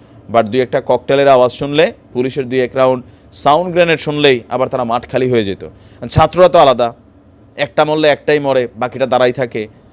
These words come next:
তো সেই জায়গা থেকে ছাত্রদের ব্যাপারে আরেকটা হিসাব।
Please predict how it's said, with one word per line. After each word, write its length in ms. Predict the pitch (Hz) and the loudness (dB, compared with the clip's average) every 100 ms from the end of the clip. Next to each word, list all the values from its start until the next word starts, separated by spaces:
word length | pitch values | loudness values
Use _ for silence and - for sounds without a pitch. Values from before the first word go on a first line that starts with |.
| _ _ | _ _
তো 60 | - | -8
সেই 200 | - 139 | -2 2
জায়গা 180 | 151 156 | 4 2
থেকে 200 | 165 165 | 2 0
ছাত্রদের 480 | 135 117 143 151 | 0 -2 -2 -4
ব্যাপারে 420 | 147 147 156 208 285 _ - - | -2 -2 0 0 -2 _ -20 -10
আরেকটা 300 | 117 127 135 | -8 -4 -4
হিসাব। 360 | 104 90 98 | -6 -8 -12